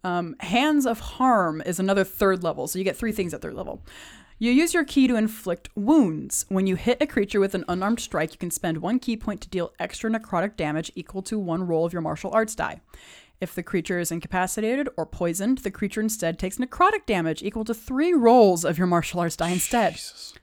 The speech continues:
Speaker 1: You can use this feature only once on each of one, your turns. There's no limit to how many times you can do it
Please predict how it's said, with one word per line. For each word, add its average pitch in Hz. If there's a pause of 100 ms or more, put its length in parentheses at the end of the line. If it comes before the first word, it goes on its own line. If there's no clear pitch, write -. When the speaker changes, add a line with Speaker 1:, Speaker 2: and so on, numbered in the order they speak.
(100)
Speaker 1:
You -
can 180
use 185
this 196
feature 185
only 180
once 175
on 170
each 160
of 160
one, - (100)
your 170
turns. - (360)
There's 160
no 175
limit 175
to 139
how 165
many 370
times 175
you 165
can 165
do 165
it 196